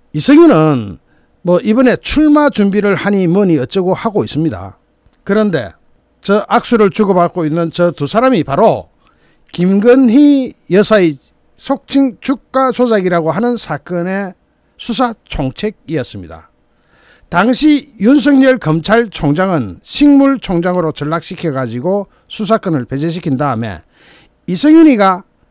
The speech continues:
일 년 칠 개월 동안 이 수사를 진행했는데 그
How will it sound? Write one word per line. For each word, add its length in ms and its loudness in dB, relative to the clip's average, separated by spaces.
일 160 2
년 240 2
칠 260 -4
개월 220 2
동안 300 -2
이 160 -2
수사를 480 -6
진행했는데 840 -6
그 360 6